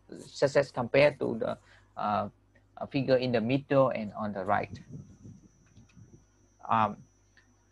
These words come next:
uh, quanti-, um,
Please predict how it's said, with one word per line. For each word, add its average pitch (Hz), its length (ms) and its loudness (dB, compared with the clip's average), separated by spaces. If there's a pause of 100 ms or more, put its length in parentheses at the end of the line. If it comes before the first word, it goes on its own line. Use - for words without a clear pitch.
(1300)
uh, 113 180 4
quanti-, 170 760 2 (500)
um, 110 480 -2